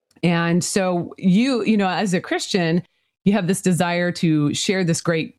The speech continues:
news about Jesus Christ, to share the truth. Um, and you're, you're talking to people to whom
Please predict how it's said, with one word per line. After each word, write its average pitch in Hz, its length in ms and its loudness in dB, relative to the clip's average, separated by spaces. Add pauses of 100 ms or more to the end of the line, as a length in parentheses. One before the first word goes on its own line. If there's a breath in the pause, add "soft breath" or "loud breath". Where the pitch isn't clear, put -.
news 170 380 2
about 147 260 0
Jesus 143 300 0
Christ, 156 320 -4
to - 60 -4
share 202 200 0
the 147 80 -2
truth. 170 560 -2 (460)
Um, 151 440 0
and 170 640 0 (240)
you're, 180 400 0
you're 170 160 2
talking 214 420 -2
to 190 60 0
people 170 380 -2
to 185 180 -2
whom 170 520 2